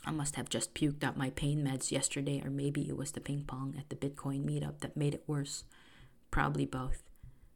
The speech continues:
I want to at least swim, but I don't think I can or should. I want to exercise, but even driving is painful. I wish I could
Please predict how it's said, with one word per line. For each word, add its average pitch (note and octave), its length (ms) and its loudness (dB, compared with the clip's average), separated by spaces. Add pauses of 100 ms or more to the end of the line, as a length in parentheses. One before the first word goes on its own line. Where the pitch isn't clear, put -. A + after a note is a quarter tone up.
(460)
I F3+ 80 4
want F#3 240 2
to F3+ 60 2
at - 120 0
least D3+ 240 4
swim, C#3 300 2
but C3 120 0
I C3 100 0
don't C3+ 220 0
think C#3+ 320 0
I C3+ 60 -2
can D3 500 0
or C3+ 80 -4
should. C#3+ 380 -2 (640)
I E3 60 2
want D3 260 4
to - 80 -2
exercise, D3 560 0
but - 180 -4
even C#3+ 260 2
driving C#3 460 0
is C3+ 140 -6
painful. C#3+ 520 -4 (640)
I D3 100 0
wish C#3+ 220 -2
I - 60 -4
could - 300 -6